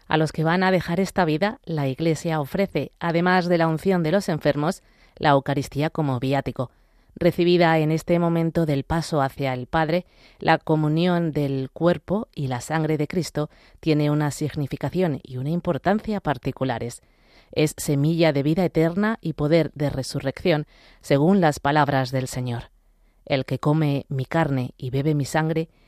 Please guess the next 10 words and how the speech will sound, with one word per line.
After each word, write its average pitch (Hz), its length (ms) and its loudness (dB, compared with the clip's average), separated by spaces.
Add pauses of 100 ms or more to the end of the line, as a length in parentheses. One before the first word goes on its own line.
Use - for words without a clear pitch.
(260)
tiene 208 420 0 (100)
vida 143 380 0
eterna, 139 580 -2 (220)
y 127 140 -4
yo 147 220 2
le 160 180 4
resucitaré 139 800 -2
el 131 100 -2
último 131 340 -2
día". 127 260 -2